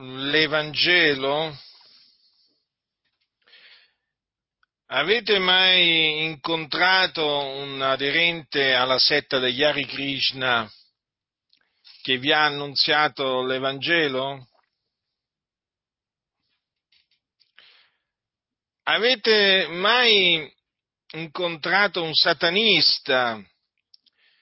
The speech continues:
che vi ha annunziato l'Evangelo? Avete mai incontrato un ebreo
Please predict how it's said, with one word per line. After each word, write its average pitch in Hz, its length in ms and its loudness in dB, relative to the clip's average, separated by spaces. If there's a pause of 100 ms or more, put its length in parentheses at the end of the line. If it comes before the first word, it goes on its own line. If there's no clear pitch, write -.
(180)
che 135 160 -4
vi 147 180 -2
ha 151 500 2 (640)
annunziato 170 1160 0
l'Evangelo? 160 1400 0 (3250)
Avete 196 420 0
mai 254 280 2
incontrato 180 1600 -2 (1000)
un 151 160 -4
ebreo 151 920 2